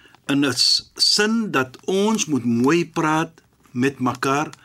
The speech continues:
al verskil ons. Al is jou geloof ook verskillend, maar laat ek met wysheid praat. Met ander woorde, wysheid bedoel respek. As ons kyk wat profeet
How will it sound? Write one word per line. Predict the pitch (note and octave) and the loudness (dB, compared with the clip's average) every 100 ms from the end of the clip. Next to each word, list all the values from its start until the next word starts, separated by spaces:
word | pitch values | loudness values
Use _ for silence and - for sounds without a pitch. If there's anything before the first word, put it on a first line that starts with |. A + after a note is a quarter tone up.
| - - | -20 -10
al | - D#3 E3 | -4 -2 -2
verskil | - G3+ - - A#3 A3 | -2 0 0 0 0 0
ons. | - D3 G2+ - - - - _ _ - - - - | 0 -2 -2 -2 -2 -2 -8 _ _ -20 -20 -20 -6
Al | F3+ | 0
is | G3+ G3 | 0 0
jou | G#3+ | -2
geloof | - G#3 G#3 F3+ A#3 C#4+ - - | 0 0 -2 -2 -2 -2 -4 -2
ook | G#3 - | -4 -2
verskillend, | D3+ C3 - - C3+ B2 F#2+ - - - _ _ _ _ _ | -6 -2 -2 -2 -2 -2 -4 -10 -20 -20 _ _ _ _ _
maar | A2 B2 D3 E3 D#3+ _ | -4 0 0 -2 -8 _
laat | - G#2 - | -12 -10 -8
ek | - D#3 - | -6 -6 -4
met | A#2+ F#2 | -8 -6
wysheid | F#2 E3+ - G3 - | -2 0 0 -2 -2
praat. | F#3+ G3+ G3 | -2 -2 -2
Met | D#3+ | -6
ander | E3 A#3+ B3+ | -2 -2 0
woorde, | D#3 C#3+ A#2 D3 - _ - _ _ _ - _ G#2 G#2 | 0 -2 -2 -8 -8 _ -20 _ _ _ -20 _ -12 0
wysheid | G#3 A#3+ B3 B3+ - - _ _ _ _ _ _ _ _ - | 0 2 0 -2 -6 -16 _ _ _ _ _ _ _ _ -6
bedoel | A#2+ G2+ D3+ F#3+ F#3 B2 | -4 0 2 2 -2 -6
respek. | F#2+ - - C3 - - _ _ _ - - - - - - - _ _ _ _ | -2 -2 -2 -4 -6 -20 _ _ _ -20 -20 -20 -20 -20 -20 -20 _ _ _ _
As | G3+ G3 | -4 -2
ons | D#4+ - | 0 -2
kyk | - A3 - | -2 -4 -2
wat | C#3+ - | -4 -4
profeet | - F3 - F3+ D3 | -2 -2 0 0 -2